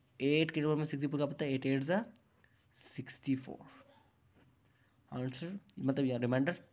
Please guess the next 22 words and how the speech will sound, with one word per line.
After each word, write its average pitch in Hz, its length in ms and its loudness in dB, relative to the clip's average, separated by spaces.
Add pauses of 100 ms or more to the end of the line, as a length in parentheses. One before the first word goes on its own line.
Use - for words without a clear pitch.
(100)
ज़ीरो, 120 140 -4
इसलिए 139 280 0
हम 135 60 -2
क्या 135 140 -2
करेंगे, 139 260 -2 (640)
एट 135 120 4
के 147 60 0
नंबर 147 120 2
में 147 80 2
सेवन 143 240 4
नहीं 156 180 4
आता 139 200 2
तो 147 160 0
हम 135 60 -2
क्या 135 140 0
करेंगे, 147 220 -2
दोनों 123 240 -2
को 127 80 -2
उतार 110 200 -4
देंगे। 113 280 -10 (720)
तो 131 100 -4 (120)
एट 151 640 2